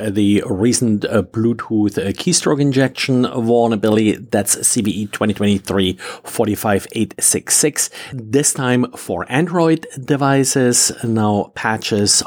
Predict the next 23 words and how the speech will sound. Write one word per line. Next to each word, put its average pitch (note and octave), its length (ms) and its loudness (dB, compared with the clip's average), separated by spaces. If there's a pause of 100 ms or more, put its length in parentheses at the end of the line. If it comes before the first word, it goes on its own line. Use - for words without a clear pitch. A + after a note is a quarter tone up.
are D#3+ 380 2
available C#3 580 2
if B2 220 -6
you're G#2+ 320 2
running G#2+ 440 2
on G#2+ 360 0
a - 320 -2
newer C#3 560 2
version C#3 480 0
of A2+ 320 -2
Android. A#2+ 640 0 (320)
So, G#2 380 2
uh, G#2 260 -4 (120)
definitely A#2 520 2
apply A#2+ 560 2
the A#2 300 -2
update. A2+ 340 2
I G#2 160 0
believe A#2+ 600 0
it's, A2+ 440 2
uh, G#2 260 4 (220)
Android G#2 680 2 (500)
eleven A2 600 2